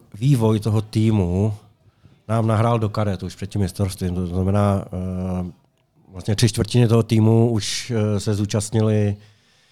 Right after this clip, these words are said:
v Edmontonu mistrovství světa do dvaceti let, eh, takže oni věděli,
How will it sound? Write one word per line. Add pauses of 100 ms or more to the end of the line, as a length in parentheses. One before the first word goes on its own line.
(300)
v
Edmontonu
mistrovství
světa
do
dvaceti
let,
eh, (240)
takže
oni
věděli,